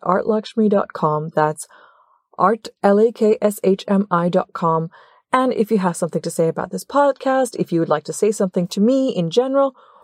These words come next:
or if you have suggestions or just about any observation, be sure to find me on Twitter at art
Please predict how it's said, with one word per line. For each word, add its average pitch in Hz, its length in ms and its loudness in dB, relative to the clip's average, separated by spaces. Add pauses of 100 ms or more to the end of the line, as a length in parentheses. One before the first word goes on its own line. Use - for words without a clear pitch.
(160)
or 311 240 2
if 226 200 -8
you 262 100 -4
have 240 120 -2
suggestions 170 760 -4
or 165 280 -4 (200)
just 302 160 -6
about 233 220 2
any 196 220 4
observation, 156 580 -2 (160)
be 240 160 0
sure 226 300 2
to 240 80 -2
find 196 320 0
me 226 180 2
on 214 160 0
Twitter 254 460 0
at 170 260 -6 (160)
art 196 320 -2